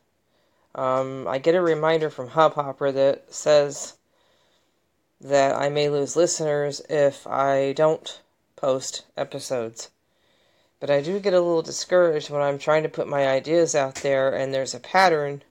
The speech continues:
where I'm talking about something that,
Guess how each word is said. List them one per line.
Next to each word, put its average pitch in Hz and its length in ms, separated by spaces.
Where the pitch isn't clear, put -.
where 147 360
I'm 139 600
talking 175 480
about 143 240
something 147 560
that, 135 340